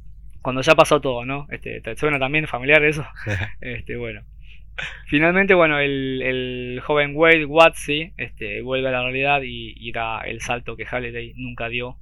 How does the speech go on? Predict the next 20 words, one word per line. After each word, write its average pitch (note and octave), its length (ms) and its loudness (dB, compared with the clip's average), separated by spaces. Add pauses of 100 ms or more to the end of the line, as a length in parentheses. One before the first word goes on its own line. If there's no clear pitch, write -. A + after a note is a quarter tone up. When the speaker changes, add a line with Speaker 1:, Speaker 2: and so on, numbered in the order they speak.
Speaker 1:
besando A#2 540 -10
a A#2 240 -4
Samantha, A2+ 680 -8
¿sí? B2+ 280 -6 (1080)
Eh, A2+ 460 0
aparece C#3+ 440 4
Ogden C#3+ 320 4
Morrow, E3 400 4
¿sí? D#3 140 2
El C#3+ 200 -2
socio D3 340 -4
que B2 180 -6
hasta A#2+ 180 -8
el A#2+ 60 -10
momento B2+ 260 -8
no, B2 220 -10
no B2 80 -10
lo B2+ 40 -8
habíamos B2 240 -6
visto, C#3 360 -4